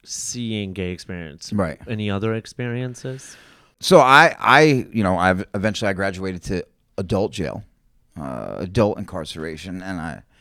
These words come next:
Speaker 2: I'm in the spot up in, the name of the facility was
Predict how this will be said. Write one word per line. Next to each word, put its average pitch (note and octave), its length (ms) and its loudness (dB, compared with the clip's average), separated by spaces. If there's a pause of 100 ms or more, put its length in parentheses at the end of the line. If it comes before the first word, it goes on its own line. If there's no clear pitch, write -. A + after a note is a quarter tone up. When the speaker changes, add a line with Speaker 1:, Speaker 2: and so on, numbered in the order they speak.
(160)
Speaker 2:
I'm F#2 100 -6
in G2+ 60 -2
the G2 80 -4
spot - 540 -2
up G2+ 160 -6
in, F#2+ 180 -4 (420)
the A2 80 -16
name A2 240 -10
of G#2 60 -12
the - 60 -20
facility G#2+ 420 -8
was F#2 140 -10